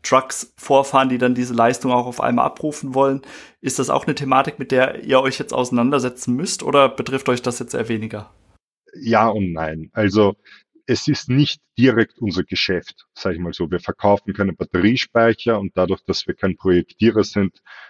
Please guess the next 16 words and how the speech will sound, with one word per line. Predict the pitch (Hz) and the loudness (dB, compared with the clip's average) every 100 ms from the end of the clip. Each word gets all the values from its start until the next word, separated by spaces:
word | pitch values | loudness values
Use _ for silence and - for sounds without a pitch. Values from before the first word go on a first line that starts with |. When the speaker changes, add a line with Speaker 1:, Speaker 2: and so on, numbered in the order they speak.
| _ _ | _ _
Speaker 2:
ähm, | 104 95 92 95 - | 0 0 0 -2 -4
müssen | - 127 110 107 - 101 | -10 0 2 2 2 2
wir | 104 104 | 4 4
auch | 101 - | 0 -2
nicht | 95 - | -2 -4
um, | - 98 92 95 92 | -4 0 2 0 -4
ähm, | 101 92 87 90 | -4 -2 -2 -2
erweiterten | 101 90 92 - 95 95 | -4 0 0 0 -4 0
Netzanschluss | 98 110 - 107 - 104 92 92 | 0 0 -2 -2 -2 -2 -2 0
oder | 87 | -2
generell | - 104 117 101 | 0 2 4 4
Netzanschluss | 101 98 - 107 98 - 98 - | 4 2 -2 -6 -6 -2 -4 -2
anfragen | 101 101 98 - 92 95 95 95 98 | -2 -2 -4 0 2 4 2 -2 -4
für | 98 104 98 | 0 0 0
unsere | 92 90 85 | -2 0 -2
Kunden. | - 104 110 117 | 0 -2 -2 -10